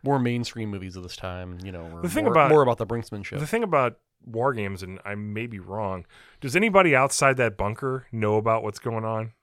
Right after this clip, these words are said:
Speaker 1: Huh,
Speaker 2: I don't
Speaker 1: that's
Speaker 2: think
Speaker 1: good.
Speaker 2: so. I don't
Speaker 1: Outside
Speaker 2: think the po-,
Speaker 1: of
Speaker 2: I don't,
Speaker 1: norad,
Speaker 2: I
Speaker 1: right?
Speaker 2: don't think the, the, like, the populace knows anything.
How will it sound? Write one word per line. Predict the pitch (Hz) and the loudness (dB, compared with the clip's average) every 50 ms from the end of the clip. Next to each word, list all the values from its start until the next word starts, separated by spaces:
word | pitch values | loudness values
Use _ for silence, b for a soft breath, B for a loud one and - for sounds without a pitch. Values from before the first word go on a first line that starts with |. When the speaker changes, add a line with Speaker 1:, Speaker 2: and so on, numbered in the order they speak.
| _ _ _ _ _ _ _ _ _ _ _ _ _ _ _ _ _ _ _ _ _ _ _ _ | _ _ _ _ _ _ _ _ _ _ _ _ _ _ _ _ _ _ _ _ _ _ _ _
Speaker 1:
Huh, | _ - - - - 135 139 | _ -20 -16 -6 -2 0 4
Speaker 2:
I | 139 | 4
don't | 131 202 143 | 4 4 4
Speaker 1:
that's | 107 - | 2 0
Speaker 2:
think | 127 120 | 0 0
Speaker 1:
good. | 107 107 | 0 -2
Speaker 2:
so. | 104 92 | -2 -2
I | 98 | 0
don't | 151 113 113 | 0 0 0
Speaker 1:
Outside | 113 135 127 131 127 131 | 0 2 2 4 4 4
Speaker 2:
think | |
the | 131 | 4
po-, | - | 4
Speaker 1:
of | - - | 4 4
Speaker 2:
I | |
don't, | - - 120 | 4 4 4
Speaker 1:
norad, | 117 110 104 101 98 95 90 - - - | 4 2 2 0 -4 -6 -8 -12 -10 -2
Speaker 2:
I | 120 | 2
Speaker 1:
right? | 147 170 | 4 4
Speaker 2:
don't | 196 185 175 | 4 4 4
think | - 175 165 - - | 2 0 -2 -2 -2
the, | 123 - | -4 -4
the, | - 143 127 117 104 - | -2 -2 -2 -4 -2 -2
like, | 135 127 - | -2 -2 -2
the | - 120 | -2 -2
populace | - - - 123 120 - - 104 95 92 90 - - - | 0 2 2 2 2 2 0 -2 -4 -4 -4 -6 -6 -2
knows | 107 104 101 101 98 98 98 95 92 85 - - - - - _ _ _ _ _ _ _ _ _ _ | 0 0 2 2 2 0 -2 -4 -4 -6 -6 -6 -8 -10 -14 _ _ _ _ _ _ _ _ _ _
anything. | - 110 104 90 - 85 - | -8 -6 -6 -8 -10 -14 -18